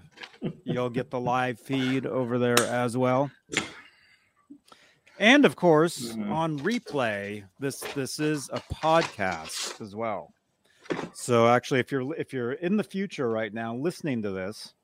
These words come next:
Speaker 1: wondering what that noise is, Laz is, is, uh, is blending.
Speaker 2: I'm using one of these string blenders.
Speaker 1: He's using a, a string blender.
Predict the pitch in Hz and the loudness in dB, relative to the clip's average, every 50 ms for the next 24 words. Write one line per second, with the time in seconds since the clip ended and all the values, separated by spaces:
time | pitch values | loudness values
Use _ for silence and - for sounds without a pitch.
0 | _ _ _ _ _ _ _ _ _ _ _ _ _ - - _ _ - 123 127 | _ _ _ _ _ _ _ _ _ _ _ _ _ -20 -20 _ _ -6 -2 0
1 | 143 156 147 147 131 123 123 - 127 110 123 131 139 151 147 131 104 107 104 104 | 0 2 2 2 0 0 0 -2 -2 -2 0 2 2 4 2 2 2 0 0 0
2 | 113 123 117 - - - - _ _ _ _ - 117 123 127 135 139 147 151 139 | -2 -4 -6 -10 -16 -20 -20 _ _ _ _ -8 -2 2 2 4 4 4 4 2
3 | 117 110 120 117 107 101 - 123 123 110 95 95 110 110 107 107 107 101 - _ | 2 -2 -4 -4 -4 -8 -8 -8 -8 -6 -6 -4 -4 -2 -2 -2 -4 -6 -8 _
4 | _ _ _ _ _ - - - - - _ _ _ - 117 101 98 104 135 135 | _ _ _ _ _ -20 -20 -18 -18 -20 _ _ _ -16 -16 -16 -12 -8 -2 0
5 | 160 185 196 160 127 120 117 123 135 127 - _ _ _ _ _ _ - - - | 0 0 0 0 -4 -6 -8 -8 -12 -14 -16 _ _ _ _ _ _ -20 -20 -20
6 | - _ _ _ - - 147 139 143 151 151 147 156 151 147 147 143 135 135 120 | -20 _ _ _ -8 0 4 8 8 8 8 8 6 6 8 6 6 6 4 0
7 | - - - 156 151 147 131 127 123 120 120 113 117 113 110 113 - - - - | -2 2 2 4 4 6 6 6 6 6 6 6 4 2 2 0 -6 -14 -20 -20
8 | _ _ _ _ _ _ _ _ _ _ - _ _ _ _ _ - 120 110 110 | _ _ _ _ _ _ _ _ _ _ -20 _ _ _ _ _ -4 -2 2 4
9 | 127 131 120 127 127 127 - 135 120 - - - 160 147 143 139 123 120 120 117 | 4 4 4 4 2 2 4 2 0 0 0 2 4 6 6 6 6 6 6 6
10 | 113 113 120 123 120 | 6 4 2 2 0